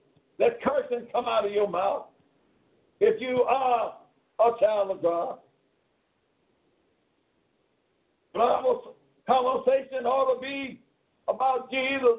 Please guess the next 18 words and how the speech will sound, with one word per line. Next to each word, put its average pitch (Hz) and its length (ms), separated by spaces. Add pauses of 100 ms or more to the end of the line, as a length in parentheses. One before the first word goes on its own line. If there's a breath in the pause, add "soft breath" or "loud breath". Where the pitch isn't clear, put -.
and 233 140
his 240 200
righteousness. 233 440 (3250)
For 208 140
what 277 280
is 294 140
our 294 320
hope, 226 400 (840)
a - 180
joy, - 420 (460)
a 202 100
crown, 226 540
a 214 80
reward? 185 500 (2000)
Are 220 200
not 269 300
even 277 400
ye 269 500